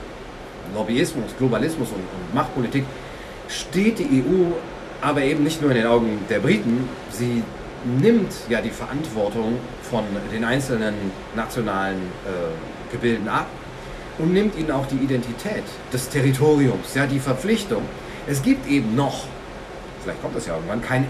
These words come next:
europäisches Territorium, keine europäische Heimat, oder es gibt sie vielleicht, aber in einem sehr viel diffuseren Sinn, die das gleiche Verantwortungsgefühl evozieren würde,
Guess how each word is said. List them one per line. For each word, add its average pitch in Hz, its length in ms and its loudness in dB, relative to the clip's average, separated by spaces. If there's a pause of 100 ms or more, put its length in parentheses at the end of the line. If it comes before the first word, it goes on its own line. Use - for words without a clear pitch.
(120)
europäisches 139 920 2 (140)
Territorium, 107 640 0 (340)
keine 131 240 4 (240)
europäische 131 800 2 (420)
Heimat, 127 440 2 (340)
oder 151 200 6
es 139 220 0
gibt 202 200 -2
sie 175 80 0
vielleicht, 139 420 2
aber 127 180 2
in 120 120 2
einem 123 260 0 (220)
sehr 165 180 2
viel 139 180 2 (140)
diffuseren 147 680 6
Sinn, 135 240 2 (320)
die 143 100 -2
das - 240 0 (120)
gleiche 190 460 6 (360)
Verantwortungsgefühl 143 1080 0
evozieren 131 540 0
würde, 110 220 2